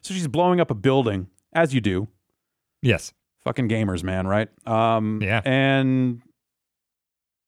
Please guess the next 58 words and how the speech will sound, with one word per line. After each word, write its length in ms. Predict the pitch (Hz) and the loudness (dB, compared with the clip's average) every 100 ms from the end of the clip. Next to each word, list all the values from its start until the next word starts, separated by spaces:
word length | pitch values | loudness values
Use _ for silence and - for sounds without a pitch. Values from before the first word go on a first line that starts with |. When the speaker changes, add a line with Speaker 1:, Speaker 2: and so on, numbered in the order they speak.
| _ | _
Speaker 1:
Trunks 320 | - 156 233 | -6 -2 -2
just 220 | - 160 175 | -2 -4 0
rolls 300 | 180 185 143 | 2 2 2
up, 320 | 170 196 _ _ _ | 0 -2 _ _ _
fucking 680 | - 151 143 147 135 120 - _ | -2 -2 0 0 0 -2 -8 _
throws 360 | - 160 196 | -4 -2 -2
it, 80 | 175 | -2
you 140 | 147 143 | 0 0
know, 60 | |
he 80 | 135 | 0
th-, 260 | 131 135 151 | -4 -4 0
he's, 200 | 135 123 - 127 117 120 | 0 -2 -12 -14 -8 -8
he's 200 | 120 113 | -6 -4
thrown 220 | - 220 | 2 2
his 100 | 190 | 2
jacket 340 | 131 185 196 151 | 0 -2 0 0
off 200 | 139 - | -2 -2
by 180 | 139 | -2
now, 340 | 135 135 139 151 - - | 0 0 0 -2 -8 -4
and 80 | 196 | -2
he 40 | |
just 120 | 294 | 0
looks 120 | 214 226 | -2 0
like 220 | 151 101 | -2 -2
Guile. 540 | 104 98 117 92 - _ _ - - - _ _ _ _ - | 0 2 0 -4 -12 _ _ -20 -20 -20 _ _ _ _ -2
Speaker 2:
Oh, 200 | 233 180 - | -2 -2 -2
oh 100 | 220 | 0
yeah. 240 | 208 85 107 - | 0 -2 -10 -2
Full 180 | 220 214 | 0 2
on, 220 | 202 196 | 2 2
like, 140 | 165 | -2
he's 260 | 143 131 127 | -4 -6 -4
got 120 | 151 | -6
this 100 | 127 | -6
black 300 | 131 170 185 | -2 0 0
tank 260 | - 156 151 | -2 -4 0
top 320 | 151 147 143 | 2 2 0
and 120 | 127 | -2
these 160 | 123 110 | -2 -4
black 340 | 101 127 135 | -2 -2 0
pants 280 | 139 131 131 | 0 0 0
and 60 | |
a 40 | 123 | -2
belt, 440 | 104 117 123 127 | 0 2 2 0
and 80 | 120 | -4
his 100 | 104 | -2
hair 240 | 135 135 | 0 2
is, 80 | 131 | 2
like, 240 | 143 131 123 | 0 0 0
a 60 | |
Super 240 | - 175 156 | 0 -2 0
Saiyan 240 | 160 143 | 0 0
form 240 | 147 139 | 2 0
is 100 | 135 | 0
just 180 | 107 104 | -2 -4
Guile 320 | 117 117 127 | -2 2 2
hair. 220 | 117 123 120 | 2 2 4
Speaker 1:
Yeah, 220 | 165 95 | 2 0